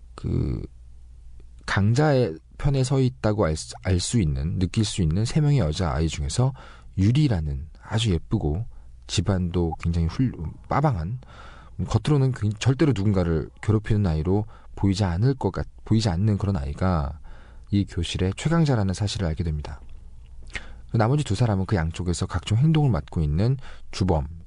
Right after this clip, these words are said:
삼인조라는 걸 알게 되죠. 근데 이 유리라는 아이가 주인공 정아를 마음에 들어 하는 거예요.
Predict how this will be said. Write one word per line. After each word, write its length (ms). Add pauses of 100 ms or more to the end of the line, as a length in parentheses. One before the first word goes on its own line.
삼인조라는 720
걸 120
알게 180
되죠. 380 (1200)
근데 180
이 80
유리라는 420
아이가 540 (240)
주인공 400
정아를 460
마음에 320
들어 160
하는 180
거예요. 400